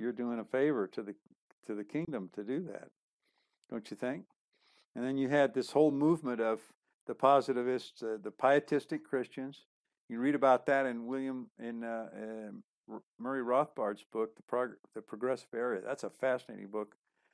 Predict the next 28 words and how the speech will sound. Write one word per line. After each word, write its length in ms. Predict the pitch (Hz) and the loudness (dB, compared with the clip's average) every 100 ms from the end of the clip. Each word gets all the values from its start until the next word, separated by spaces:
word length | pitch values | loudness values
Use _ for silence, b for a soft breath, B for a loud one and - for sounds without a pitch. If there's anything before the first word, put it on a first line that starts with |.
| _ - | _ -12
uh, 100 | 107 | -6
about 240 | 104 110 | -2 -2
the 80 | 110 | -4
politics 500 | - 127 117 127 117 | 0 2 2 -2 -10
of 80 | 120 | -12
the 60 | 110 | -12
United 180 | 107 | -12
States. 400 | - 156 160 104 - | -10 -4 -4 -4 -6
So 60 | |
you, 160 | 117 - | -8 -8
you 120 | 123 | -6
have 120 | 135 - | -6 -6
to 80 | - | -2
take 240 | 147 139 | -2 2
all 180 | 147 190 | 4 4
of 60 | 175 | 4
those 240 | 156 151 - | 2 -2 -4
pieces 340 | 175 170 131 | -4 -4 -8
together 360 | - 113 143 156 | -8 -2 0 0
and 80 | 110 | -2
try 160 | 147 | -4
to 40 | 120 | -2
get 180 | 131 156 | -2 -4
'em 100 | 139 | -4
together 320 | 131 135 131 | -4 0 -2
and 100 | 120 | -2
say, 120 | 120 | -6
"Well, 260 | 110 113 | -4 -4